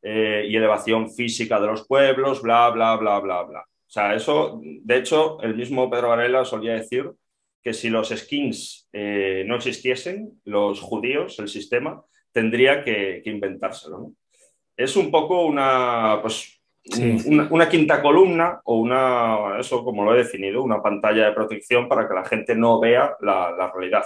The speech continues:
Speaker 1: Claro, como tú constantemente estás hablando de la conspiración judía, que la gente no ve, bla, bla, bla, bla, bla, pues esto es una de esas cosas más
Speaker 2: También.
Speaker 1: de la gen-, de las que la gente no, no se da cuenta, ¿no?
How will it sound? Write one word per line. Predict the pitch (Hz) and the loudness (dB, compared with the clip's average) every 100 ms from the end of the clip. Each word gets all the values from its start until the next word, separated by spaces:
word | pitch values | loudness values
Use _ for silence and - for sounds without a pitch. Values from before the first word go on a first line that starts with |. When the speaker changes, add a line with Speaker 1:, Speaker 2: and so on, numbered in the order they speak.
| - | 2
Speaker 1:
Claro, | 143 - | 2 2
como | 92 95 | -2 -8
tú | 113 | -8
constantemente | 113 113 117 113 117 131 - | -6 -2 -2 0 0 0 -4
estás | 87 - 104 | -8 -4 0
hablando | 104 104 101 | 2 2 2
de | 95 | 2
la | |
conspiración | 98 95 - 95 104 104 | 0 -8 -4 -4 -2 -4
judía, | - 123 117 - - - _ _ | 0 2 4 2 -6 -20 _ _
que | 104 | -2
la | 95 | 0
gente | - 120 113 110 | 0 0 2 2
no | 110 101 | 4 4
ve, | 127 120 | 4 4
bla, | 95 95 | 2 0
bla, | 104 104 | 2 4
bla, | 110 110 | 4 4
bla, | 120 | 2
bla, | 120 - | 0 -6
pues | 104 98 | -8 -14
esto | 101 123 | -10 -10
es | - - | -10 -4
una | 156 147 120 | 2 2 2
de | 120 | 0
esas | 120 120 - | 0 -4 -6
cosas | 127 127 | -4 -2
más | 120 | 0
Speaker 2:
También. | 127 120 98 - _ _ - | 2 2 -2 -12 _ _ 0
Speaker 1:
de | 123 | 2
la | - | 2
gen-, | 135 131 | -2 0
de | 123 | 2
las | 117 113 | 2 0
que | 123 | -2
la | 117 | -2
gente | 131 117 127 | -4 -4 -4
no, | 117 107 98 104 | -2 -2 -2 -4
no | 104 | -6
se | 101 | -6
da | 90 | -6
cuenta, | 82 78 - | -10 -16 -16
¿no? | - | -20